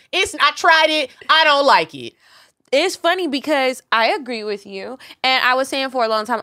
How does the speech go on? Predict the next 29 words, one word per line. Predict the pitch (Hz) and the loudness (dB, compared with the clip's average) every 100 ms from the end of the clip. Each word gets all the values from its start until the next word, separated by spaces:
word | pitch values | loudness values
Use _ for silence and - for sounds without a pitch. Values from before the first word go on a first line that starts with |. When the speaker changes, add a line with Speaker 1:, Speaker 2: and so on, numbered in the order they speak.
| - | 0
Speaker 2:
I | 214 | 0
don't | 247 240 | 0 -2
really | 233 208 | -6 -4
like | 196 214 233 | -2 -2 -4
shooting | - 202 196 | -8 -6 -6
my | 190 | -6
shot. | 196 - 185 175 | -6 -2 0 0
I | 170 | -2
don't | 196 | -4
like | 190 | -6
the | 185 | -4
idea | 180 180 196 185 | -4 -4 -4 -2
of | |
it | 170 - | -4 -6
because | 175 190 | -6 -4
I | 156 | -4
feel | - 180 | -2 -4
like | 175 | -4
it's | 180 | -6
setting | 180 165 | -8 -6
the | 175 | -6
wrong | 156 160 170 | -6 -6 -8
precedent, | - 339 - 185 196 220 226 | -8 -6 -6 -10 -12 -12 -12
Speaker 1:
Mm-hmm. | 214 220 269 - - 185 | -12 -10 -12 -16 -6 -2
Speaker 2:
um, | 185 180 180 175 160 _ | -2 -2 -4 -6 -8 _
for | 214 190 185 | -2 0 0
what | 180 180 | 0 2
I | 185 254 | 4 4
want. | 208 120 87 - | 2 -4 -8 -12